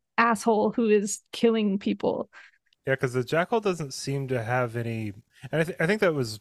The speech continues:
Speaker 2: it was really smart of Pierce Brown to have this, this whole, like, monologue from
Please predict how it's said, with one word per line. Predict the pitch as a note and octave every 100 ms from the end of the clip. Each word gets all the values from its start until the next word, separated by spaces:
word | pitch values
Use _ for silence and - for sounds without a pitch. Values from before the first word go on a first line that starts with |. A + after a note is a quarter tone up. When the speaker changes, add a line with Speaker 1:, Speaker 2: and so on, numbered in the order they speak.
| _ _
Speaker 2:
it |
was | B2 A#2
really | C3+ B2+
smart | - - A#2+ A#2 -
of | A2+ G2+ -
Pierce | A#2 A2
Brown | - A2+ A2 A2
to | A#2
have | G2+ A#2 A2 -
this, | G#2 - -
this | G#2+
whole, | - - D3 B2+ G2
like, | F#2+ F2+ - _ _ _
monologue | G#2 G#2 G#2+ G#2 G2+ F#2+ F#2 -
from | - A2+ G#2+ G#2 F#2+